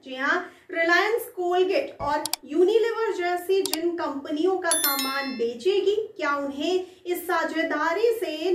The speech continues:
नुकसान उठाना पड़ सकता है? आपको बता दें कि कोलगेट पामोलिव इंडिया ने मंगलवार को कहा है कि वह भारत में अपने सेल्स रिप्रेजेंटेटिव्स यानी बिक्री प्रतिनिधियों के साथ बातचीत कर रही है।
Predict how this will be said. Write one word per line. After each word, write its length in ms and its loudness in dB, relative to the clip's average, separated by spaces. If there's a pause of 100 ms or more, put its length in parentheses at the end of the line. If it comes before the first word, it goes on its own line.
नुकसान 640 -2
उठाना 440 2
पड़ 180 -2
सकता 360 -8
है? 220 -10 (520)
आपको 300 0
बता 240 4
दें 140 0
कि 80 4 (120)
कोलगेट 540 -2 (120)
पामोलिव 520 -2
इंडिया 460 0
ने 220 0
मंगलवार 640 0
को 140 2
कहा 260 0
है 320 -2
कि 140 -4
वह 140 0
भारत 640 0
में 160 -12
अपने 320 -6 (360)
सेल्स 520 0
रिप्रेजेंटेटिव्स 1200 0
यानी 360 -2 (120)
बिक्री 340 0
प्रतिनिधियों 800 -2
के 120 -2
साथ 380 -6
बातचीत 640 -6
कर 160 0
रही 260 -6
है। 220 -12